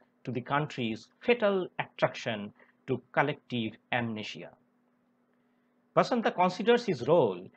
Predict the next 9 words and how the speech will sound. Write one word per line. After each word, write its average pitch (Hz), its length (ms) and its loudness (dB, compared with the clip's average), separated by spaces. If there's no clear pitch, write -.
as 120 360 2
the 117 180 -4
only 135 540 -2
insomniac 156 960 -2
in 123 120 -4
the 110 80 -4
land 117 420 -2
of 107 220 -4
note. 107 480 -6